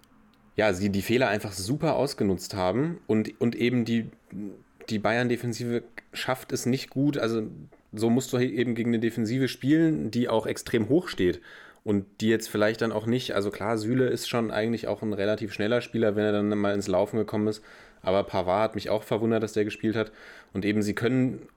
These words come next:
häufig nicht diese hohen Bälle verteidigen. Die, die Gladbacher haben's mit flachen, schnellen Flachpässen gespielt, das konnten sie auch nicht verteidigen. Also gerade die Absicherung hat, funktioniert halt überhaupt nicht bei den Bayern momentan.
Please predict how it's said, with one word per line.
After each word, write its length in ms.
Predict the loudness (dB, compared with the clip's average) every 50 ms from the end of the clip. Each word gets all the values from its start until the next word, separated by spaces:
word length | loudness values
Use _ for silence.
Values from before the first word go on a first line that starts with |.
| _ -6 -2
häufig 360 | 0 0 2 0 0 -2 0
nicht 160 | -2 -2 0
diese 200 | 0 0 2 2
hohen 200 | 4 4 4 2
Bälle 200 | 2 2 2 2
verteidigen. 640 | 2 0 -2 0 0 2 2 4 4 2 2 0 -2
Die, 100 | -2 -6
die 200 | -10 -10 -6 -2
Gladbacher 320 | 0 0 0 2 0 0 0
haben's 180 | 0 0 0
mit 120 | -2 -4 -2
flachen, 640 | -2 -2 0 0 0 -2 -2 -4 -6 -10 -12 -12 -14 -14 -12
schnellen 340 | -10 -6 -2 0 0 0 0
Flachpässen 500 | -2 -2 -4 -4 -2 -4 -4 -4 -2 -2
gespielt, 340 | -2 -4 -2 -2 -2 -2 -2
das 100 | -2 -4
konnten 200 | -4 -4 -4 -4
sie 140 | -4 -2 -2
auch 80 | -2
nicht 100 | -2 -2
verteidigen. 500 | -2 -4 -2 0 0 2 2 2 0 -2 -6 -10 -18 -20 -20 -20 -20 -12 -6
Also 400 | -4 0 2 4 4 4 2 0 -4 -14 -20 -20 -20 -6
gerade 300 | -2 0 2 2 2 2
die 140 | 2 0 0
Absicherung 560 | 0 -2 -2 -4 -4 0 2 2 4 4 2
hat, 160 | 0 -2 -2
funktioniert 420 | -4 -4 -4 -2 0 0 0 0 0
halt 100 | -2 -2
überhaupt 360 | 0 0 0 0 -2 -2 -2
nicht 120 | -4 -4 -2
bei 100 | 0 0
den 140 | 0 2 2
Bayern 280 | 2 2 2 2 0 0
momentan. 500 | 0 0 -2 -2 -2 -2 -2 -2 -2